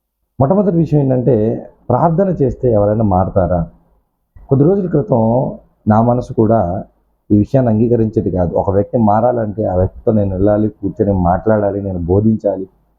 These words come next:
నేను అనేక సంగతులు తన దగ్గరికి వెళ్ళి ప్రూవ్ చేయాలి, అప్పుడు కానీ ఆ వ్యక్తి మారడు అని అనుకునేవాడిని. కానీ ఈ సందర్భాన్ని చదువుతున్నప్పుడు అబ్రహాము దేవునితో మాత్రమే మాట్లాడాడు, "ప్రభువా, ఆ పరిస్థితిలో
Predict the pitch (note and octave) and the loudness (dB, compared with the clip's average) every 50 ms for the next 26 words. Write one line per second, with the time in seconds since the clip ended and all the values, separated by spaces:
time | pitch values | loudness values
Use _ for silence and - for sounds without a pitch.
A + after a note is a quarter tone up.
0 | _ _ _ _ _ - A#2+ B2 A#2+ A#2 B2+ C#3 C3 D3 - D3 C3+ C3 A2+ C3+ | _ _ _ _ _ -2 0 2 2 2 2 0 0 0 -2 0 -2 0 0 0
1 | B2+ B2 A#2+ A2 - A2 G#2+ G#2 G2+ G#2 F#2 A2+ A2 A2+ A#2 A2+ A2+ A2 - - | 2 2 0 0 0 0 0 0 0 0 0 0 0 0 0 2 2 0 -2 -4
2 | - G#2 A2 A#2+ A2+ A#2+ A#2 G#2+ G2 G2 G2 F#2+ G2+ G#2 - - - A#2+ A#2+ A2 | -2 0 0 0 2 0 0 0 0 -2 -4 -4 -4 -4 -4 -4 -2 -2 0 0
3 | A#2 A2+ A2+ A2 G#2 G2+ F#2+ F#2 F#2+ - - G#2+ F#2+ F#2 F#2 F#2+ A2 A#2 B2 A#2+ | 0 0 0 0 0 0 -2 -2 -4 -4 -4 -4 0 0 2 2 2 0 0 -2
4 | B2 A#2 - A2+ A2+ A2 G2+ - - G#2 G2+ G2 F#2 F2 E2+ E2+ E2+ G2 G2+ - | -2 -4 -4 -4 -4 -4 -4 -4 -6 -4 -2 -2 -2 -2 -4 -4 -2 -2 -2 -2
5 | D3+ - - - _ _ _ _ _ _ _ _ _ G#2+ - - A#2 A#2+ C3 C#3 | -4 -6 -6 -10 _ _ _ _ _ _ _ _ _ -2 0 2 0 2 2 0
6 | C#3 C3+ C3 B2 A2+ - G#2+ G2+ G#2 F2 - F#2+ F#2+ F2+ E2+ - A2+ G#2+ F#2 F2 | 0 0 0 -2 -2 -2 0 0 0 -2 -2 -2 -2 -2 0 0 0 0 0 -2
7 | F2 - _ _ _ _ _ _ _ _ _ _ - - - G#2+ A2+ - G3+ F#3+ | -6 -10 _ _ _ _ _ _ _ _ _ _ -10 -4 -2 0 2 2 2 2
8 | F3+ F#3 F3+ E3 E3+ E3 B2+ G2 A#2+ B2+ C#3+ D3 D#3+ D#3+ D#3+ C#3+ B2+ B2 B2 C3 | 2 0 0 2 0 0 0 0 0 0 2 0 0 0 0 0 0 2 0 0
9 | B2+ - - - C#3 D3+ E3 D3+ C3 A#2 A2 - A2+ G2 F2+ F2+ E2 D#2 - - | -2 -4 -4 -2 0 0 2 2 0 0 0 0 0 0 0 0 -2 -6 -10 -16
10 | _ _ _ - G#2+ A2 A#2 C#3 D#3 - - _ _ _ _ _ _ _ - G#2+ | _ _ _ -2 0 2 2 0 0 -2 -6 _ _ _ _ _ _ _ -2 -2
11 | G2+ - - G#2 G2 - _ B2 A2+ G#2+ G#2 F#2+ F2+ - | -2 0 0 -2 -2 0 _ 0 2 2 0 0 -4 -6